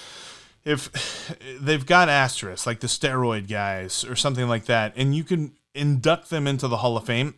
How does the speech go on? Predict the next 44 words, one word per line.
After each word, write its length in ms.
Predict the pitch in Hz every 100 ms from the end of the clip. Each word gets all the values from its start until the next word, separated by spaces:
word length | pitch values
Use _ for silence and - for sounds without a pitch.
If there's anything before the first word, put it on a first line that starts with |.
| -
and 160 | 156 175
maybe 260 | 185 185
on 120 | 185
their 120 | 185 151
plaque 480 | - 160 185 -
you 80 | 143
just 240 | 135 135 -
put, 160 | 139
"Hey, 180 | 131 170
look, 340 | 185 160 -
this 180 | 123 127
is 120 | 143
what 180 | 131 139
this 200 | 135 123
dude 280 | 120 135 117
did. 240 | 120 160
We 120 | 123 113
didn't 180 | 147
really 200 | 127 120
like 340 | 104 113 170 175
it, 300 | 123 113 -
but 240 | 151 151
what 220 | 113 139 135
he 140 | 135
did 200 | 135 131
for 100 | 131
the 80 | 117
game 200 | 120 117
of 80 | 104
baseball 460 | 143 - 123 131
cannot 720 | 131 - 113 110 135 127 101
be 300 | 117 123 127 -
overstated 920 | 117 113 113 110 151 175 135 135 131 - -
and 140 | 131 123
can't 240 | 139 139
be 140 | 143 151
overlooked." 600 | 147 151 214 247 - - _ _ _ _ _ _ -
And 160 | 151
yes, 480 | 175 240 - - - _ _ _ _ -
this 200 | 208 220
includes 440 | 175 190 233 175
Pete 300 | - 208 165
Rose. 560 | 180 247 165 - - - _ _ _
<sighs> 480 | - - - - -